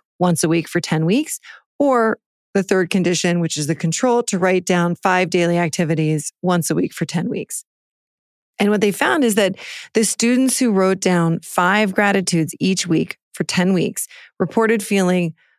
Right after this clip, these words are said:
more optimistic about the following week and twenty-five percent happier than did the participants who were in the hassles or ordinary events condition. So they were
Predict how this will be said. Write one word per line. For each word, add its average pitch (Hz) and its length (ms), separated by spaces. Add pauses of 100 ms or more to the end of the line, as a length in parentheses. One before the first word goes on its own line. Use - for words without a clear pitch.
(140)
more 196 220
optimistic 190 680
about 175 280
the 170 80
following 170 600
week 185 380 (300)
and 214 140
twenty-five 208 580
percent 185 320
happier 180 600 (440)
than 190 140
did 185 160
the 175 80
participants 170 800 (200)
who 185 100
were 180 120
in 170 380
the 180 80
hassles 170 600
or 165 180
ordinary 165 520
events 165 260
condition. - 520 (960)
So 226 220
they 226 200
were 202 300